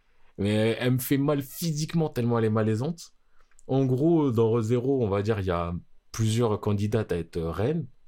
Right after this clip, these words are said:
Et lui, il est dans la team d'une, mais il est pas officiellement dans sa team.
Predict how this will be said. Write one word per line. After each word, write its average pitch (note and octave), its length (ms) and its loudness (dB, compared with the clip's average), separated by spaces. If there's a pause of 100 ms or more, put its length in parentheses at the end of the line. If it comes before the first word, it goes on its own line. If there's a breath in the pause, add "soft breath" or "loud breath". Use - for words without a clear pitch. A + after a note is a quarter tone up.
(1000)
Et B2 100 4
lui, D#3 180 2
il D3 80 2
est A#2+ 60 2
dans A2 200 4
la G#2 160 2
team G#2 280 0
d'une, E3 380 0 (340 soft breath)
mais G2 120 2
il G#2 60 2
est G#3+ 60 2
pas - 180 -2
officiellement B2+ 500 0
dans A#2 100 0
sa A2 140 -2
team. F#2 320 -4